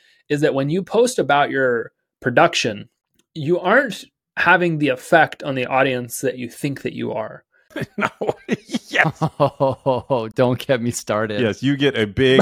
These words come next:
Speaker 2: <laughs> amen from me on this one. Keep going. Yeah, keep going. Tell 'em.
Speaker 3: Preach. Preach.
Speaker 2: It's louder for the people in the back.
Speaker 1: Marketing is messaging.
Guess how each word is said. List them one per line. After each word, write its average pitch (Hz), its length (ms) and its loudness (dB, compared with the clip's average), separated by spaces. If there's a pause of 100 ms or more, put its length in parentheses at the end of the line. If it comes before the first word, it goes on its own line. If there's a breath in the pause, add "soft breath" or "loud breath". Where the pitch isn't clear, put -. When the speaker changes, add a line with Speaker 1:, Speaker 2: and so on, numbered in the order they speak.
Speaker 2:
<laughs> - 80 -6
amen 110 460 0
from 104 240 -4
me 95 340 0
on 370 260 0
this - 160 -6
one. 80 100 -18
Keep - 200 -8
going. 80 260 -6 (120)
Yeah, 92 260 -6
keep 139 340 -2
going. 110 320 -2
Tell 139 240 2
'em. 82 80 -6
Speaker 3:
Preach. 165 720 -4 (100)
Preach. 143 720 -2
Speaker 2:
It's - 80 -20
louder 151 280 2
for 160 120 -8
the 143 60 -4
people 131 280 -4
in 110 60 -4
the 104 60 -6
back. - 320 -12 (140)
Speaker 1:
Marketing 202 460 2
is 196 120 -2
messaging. 135 640 -4